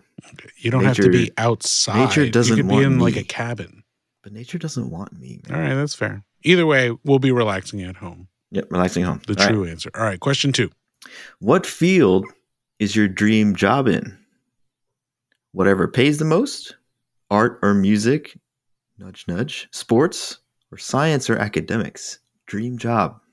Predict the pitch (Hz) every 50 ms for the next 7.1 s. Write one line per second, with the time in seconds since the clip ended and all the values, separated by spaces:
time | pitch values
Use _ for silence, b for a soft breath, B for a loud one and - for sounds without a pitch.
0 | _ _ _ _ _ _ _ _ - 120 113 - 120 113 123 127 - 180 156 -
1 | - 127 120 113 - 123 110 - - 107 104 95 92 92 - - - 156 165 170
2 | 156 127 107 101 92 92 92 95 - - - - _ _ _ _ _ _ _ _
3 | _ _ - 131 127 131 160 160 147 - 113 101 - 117 117 117 113 113 113 107
4 | 104 101 98 98 - _ _ - - 107 101 98 98 92 90 - 101 95 90 95
5 | 101 98 95 - - 98 95 90 - 101 90 95 92 90 85 80 - - - _
6 | _ _ _ _ _ - - - 98 90 90 90 90 95 87 92 95 95 98 104
7 | 110